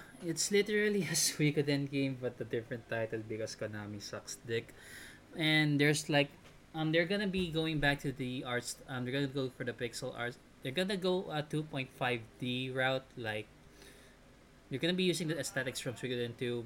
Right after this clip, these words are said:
but kind of feels like Octopath Traveler in a way with the, with how the rendering it goes. And the battle system based so, so far is interesting, but it's still, but the thing is, it's still under development,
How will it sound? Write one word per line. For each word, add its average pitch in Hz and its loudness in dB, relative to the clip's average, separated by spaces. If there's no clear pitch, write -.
but 113 -2
kind 117 -6
of 113 -8
feels 113 -4
like 110 -4
Octopath 117 -8
Traveler 104 -6
in 104 -8
a 107 -6
way 107 -6
with 110 -8
the, 113 -8
with 107 -6
how 117 -2
the 110 -4
rendering 110 -6
it 127 -12
goes. 113 -2
And 139 -2
the 147 4
battle 175 4
system 160 -4
based 139 2
so, 135 -4
so 123 -2
far 120 -4
is 117 -6
interesting, 139 -2
but 113 -4
it's 110 -6
still, 120 -6
but 135 2
the 139 -2
thing 151 0
is, 143 0
it's 123 -2
still 135 -6
under 120 -4
development, 117 -4